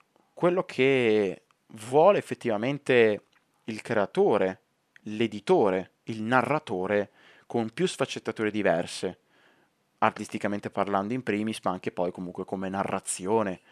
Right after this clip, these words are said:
come dialogo, eccetera. E penso che comunque possiamo farci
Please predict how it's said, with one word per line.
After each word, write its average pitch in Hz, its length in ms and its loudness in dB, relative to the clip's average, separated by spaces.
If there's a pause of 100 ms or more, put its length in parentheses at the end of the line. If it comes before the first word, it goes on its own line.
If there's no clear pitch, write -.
(180)
come 101 260 -6
dialogo, 101 600 6
eccetera. 90 640 -2 (600)
E 110 800 0 (400)
penso 190 280 0
che 120 120 -8
comunque 135 720 0 (1900)
possiamo 170 340 2
farci 135 600 6